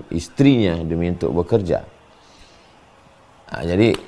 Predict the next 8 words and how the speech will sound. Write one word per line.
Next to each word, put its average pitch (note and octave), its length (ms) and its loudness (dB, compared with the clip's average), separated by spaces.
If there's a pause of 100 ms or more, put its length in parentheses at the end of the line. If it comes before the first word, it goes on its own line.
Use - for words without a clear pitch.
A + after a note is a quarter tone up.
bagi G2+ 400 2
yang C3 240 4
ada A2+ 320 6
rencana, G2 800 2
ada F#2+ 160 4
keinginan, F#2 640 0
saya F#2+ 480 4
anjurkan F2+ 800 -2